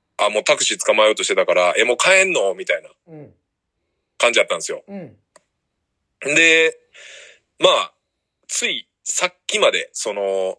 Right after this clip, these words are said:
Speaker 1: 飲み屋で、あの、前、僕とカンがこう、ダズでもやってたスラムダンクの、
Speaker 2: うん。
Speaker 1: あの、ドラフトをみんなでやってたんですよね。
Speaker 2: はいはいはいはい。
Speaker 1: で、みんなでこの、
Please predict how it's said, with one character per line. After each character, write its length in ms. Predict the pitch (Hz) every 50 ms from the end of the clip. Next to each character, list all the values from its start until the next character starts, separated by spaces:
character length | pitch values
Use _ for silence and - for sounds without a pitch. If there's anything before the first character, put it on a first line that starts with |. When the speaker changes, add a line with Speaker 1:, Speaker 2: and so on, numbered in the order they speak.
| _ -
Speaker 1:
飲 120 | 113 113 123
み 100 | 135 135
屋 120 | 123 101
で、 300 | 92 87 80 78 - _ _ _ _ _ - - -
あ 40 | -
の、 140 | 113 95 95
前、 400 | 101 117 135 131 127 123 127 - _ _
僕 220 | - 123 131 131 120
と 100 | 123 120
カ 160 | - 139 117
ン 80 | 107
が 140 | 95 90 87
こ 100 | - - 90 90 87 85 85 85
う、 320 | 85 - _ _ _ _ _ _ _ _ _ _ _ _ _ _ -
ダ 100 | 117 113
ズ 120 | 104 101
で 80 | 101 95
も 80 | 92
や 80 | 90 92
っ 40 | 90
て 120 | - -
た 100 | - 87
ス 160 | - - -
ラ 80 | 131 127
ム 100 | 131 135
ダ 120 | 127 123
ン 60 | 110
ク 100 | 98 92
の、 240 | 85 87 90 - - _ _ _
Speaker 2:
う 40 | 190
ん。 240 | 180 175 156 120 104 _ _ _ _ _ _ _ _ _ _ _ _ _ _ _ _ _ -
Speaker 1:
あ 160 | 90 90 87
の、 460 | 87 85 85 82 82 82 80 82 80
ド 100 | 85 104
ラ 100 | 107 113
フ 100 | 110 -
ト 160 | - 120 131 143
を 60 | 127
み 120 | 110 110
ん 40 | 117
な 100 | 113 101
で 60 | 87
や 80 | 90 95
っ 20 |
て 80 | - 101
た 80 | 90
ん 40 | 87
で 40 | 80
す 100 | - -
よ 60 | 80
ね。 100 | 90 147
Speaker 2:
は 140 | 170 160 151
い 60 | 139
は 180 | 127 - 131 123
い 40 | 123
は 180 | 113 120 120
い 200 | 110 107 - -
は 120 | 101 98 92
い。 80 | _ _ _ _ _ _ _ _ _
Speaker 1:
で、 220 | - 107 113 104 95
み 140 | 95 113
ん 40 | 123
な 100 | 127 120
で 100 | 104 98
こ 120 | - 113 107
の、 360 | 107 107 104 101 104 104